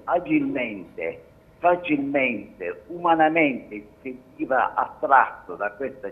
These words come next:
città e quindi la chiamava la città del ritorno. Lui quando veniva a Bari praticamente dimenticava tutte le problematiche di tensione su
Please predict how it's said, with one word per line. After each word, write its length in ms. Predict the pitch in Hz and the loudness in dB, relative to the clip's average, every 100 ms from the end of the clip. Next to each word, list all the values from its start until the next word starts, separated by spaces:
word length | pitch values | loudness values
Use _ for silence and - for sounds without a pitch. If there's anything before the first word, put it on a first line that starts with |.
| - | -10
città 640 | 185 - 185 196 190 - - - | -14 0 4 4 4 -4 -20 -6
e 160 | 196 208 | -4 -2
quindi 180 | 226 175 | -4 4
la 180 | 190 | 6
chiamava 400 | 190 202 165 170 | 6 6 8 6
la 140 | 170 170 | 6 2
città 320 | 175 - 165 | 0 2 4
del 180 | 151 160 | 6 4
ritorno. 580 | 135 - 85 76 - 165 | 2 0 2 2 -2 -4
Lui 180 | 202 | -4
quando 420 | 208 196 202 185 160 | 2 4 4 2 0
veniva 380 | 170 170 147 | 0 2 4
a 40 | 151 | 4
Bari 680 | 135 110 101 127 156 - - _ _ _ _ | 8 8 6 4 -2 -6 -20 _ _ _ _
praticamente 720 | 156 190 190 190 196 180 151 | 0 2 2 8 8 8 2
dimenticava 1120 | 170 180 190 - 185 - 214 170 127 113 - | 0 0 0 -2 2 10 12 12 8 4 0
tutte 420 | 196 208 - - 151 | -8 -10 -8 0 4
le 140 | 151 | 4
problematiche 1200 | 151 156 147 147 139 156 175 160 147 151 - 147 | 4 -2 -2 -2 6 10 10 10 4 -4 -4 -6
di 160 | - - | -8 -12
tensione 920 | 151 143 135 - 151 190 165 147 123 120 | -10 -10 -12 -8 0 2 2 0 -2 -8
su 360 | 127 135 - | -8 -8 -10